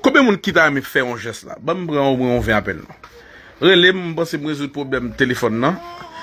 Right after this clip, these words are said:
Alò, m ap tou di chak de moun ki anba live la. <laughs> E, e je l'aime, je l'aime. <laughs> M ap di sa, euh, anba live la. Si gen moun ki wè, m, m, yo ekri m ap mande ki yè, se paske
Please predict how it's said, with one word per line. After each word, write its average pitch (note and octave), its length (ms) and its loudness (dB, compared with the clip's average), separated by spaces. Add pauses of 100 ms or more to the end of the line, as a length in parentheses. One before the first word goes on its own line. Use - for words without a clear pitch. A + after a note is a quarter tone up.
(340)
Alò, C3+ 160 6
m D3 120 2
ap E3 80 -2
tou D#3+ 160 -2
di D3 80 -4
chak C#3 260 0
de C3+ 120 -2
moun C3+ 180 0
ki C3 240 -12 (260)
anba C3 200 2
live A#2 260 2
la. - 80 -10
<laughs> - 60 -16 (680)
E, F#3 280 0
e F#3+ 40 4
je E3+ 100 4
l'aime, D3 200 2
je D3 60 0
l'aime. D#3 640 0 (380)
<laughs> - 520 -14
M D3+ 40 0
ap E3 80 2
di E3+ 60 -2
sa, D3+ 360 4
euh, C3 140 -8 (100)
anba C3 180 -2
live B2 140 -2
la. C3+ 100 0
Si D3+ 200 -10
gen D#3+ 140 -2
moun C#3 100 -2
ki C#3 140 -2
wè, B2+ 160 2
m, A2 80 -2 (680)
m, - 20 -8
yo B2 240 2
ekri B2+ 220 -2
m A2+ 120 0
ap A2+ 120 -2
mande A#2 300 0
ki A#2+ 160 -2
yè, C3+ 60 4
se - 180 -4
paske B2+ 460 -2